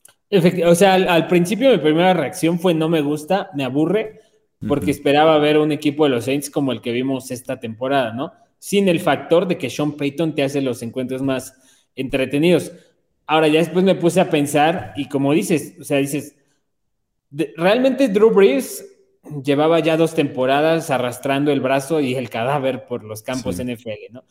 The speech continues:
Speaker 1: Ese, esos equipos ganaron con temporadones de Michael Thomas y de Alvin Kamara.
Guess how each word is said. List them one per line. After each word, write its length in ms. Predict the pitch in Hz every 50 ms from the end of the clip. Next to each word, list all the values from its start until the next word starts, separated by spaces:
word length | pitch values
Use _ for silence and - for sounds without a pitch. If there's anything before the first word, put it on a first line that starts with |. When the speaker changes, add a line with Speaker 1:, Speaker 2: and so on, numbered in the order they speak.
| _ _ _ _ _ _ _
Speaker 1:
Ese, 580 | - 151 165 170 170 196 190 185 170 - - 175
esos 300 | 160 - - 185 180 -
equipos 420 | - - - 160 151 180 208 196
ganaron 520 | 151 147 135 135 143 151 170 185 196 185 175
con 200 | - - 135 123
temporadones 880 | - 131 127 123 127 135 127 127 127 131 156 175 185 180 175 - - _
de 80 | - 135
Michael 380 | 123 135 151 151 - 156 147 139
Thomas 460 | 156 160 175 202 226 277 254 - - -
y 80 | 139
de 140 | 127 127 123
Alvin 300 | 131 139 139 151 147 139
Kamara. 520 | - 127 123 135 143 139 120 98 - -